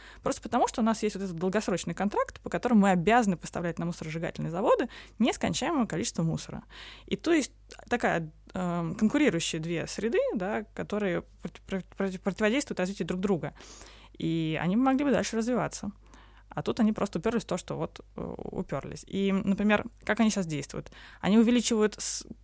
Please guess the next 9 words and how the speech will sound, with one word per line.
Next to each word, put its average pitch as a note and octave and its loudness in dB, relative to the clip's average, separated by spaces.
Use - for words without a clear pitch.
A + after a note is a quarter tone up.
количество G#3+ 2
своего G#3+ 4
перерабатываемого, D#3 -4
э, - -6
мусора, G#3 -2
то - -8
есть - -10
отходов, - -8
и A#3 2